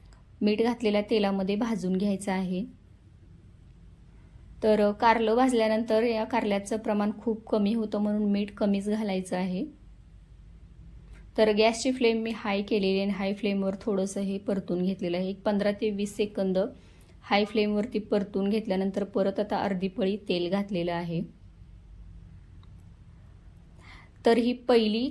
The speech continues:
टिप होती. तर, अ, मीठ घातलेल्या तेलामध्ये कारलं जर अशा प्रकारे परतून घेतलं तर कारल्याचा कडवटपणा बराचसा कमी होतो. तर अजून एक दुसरी टिप आहे, ती तुम्हाला पुढे व्हिडिओमध्ये सांगणारच आहे,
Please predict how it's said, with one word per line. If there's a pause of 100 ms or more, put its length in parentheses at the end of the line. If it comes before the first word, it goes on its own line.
(100)
टिप
होती. (480)
तर,
अ,
मीठ
घातलेल्या
तेलामध्ये
कारलं
जर
अशा
प्रकारे
परतून
घेतलं (100)
तर (840)
कारल्याचा
कडवटपणा
बराचसा
कमी
होतो. (760)
तर
अजून
एक
दुसरी
टिप
आहे,
ती
तुम्हाला
पुढे
व्हिडिओमध्ये
सांगणारच
आहे,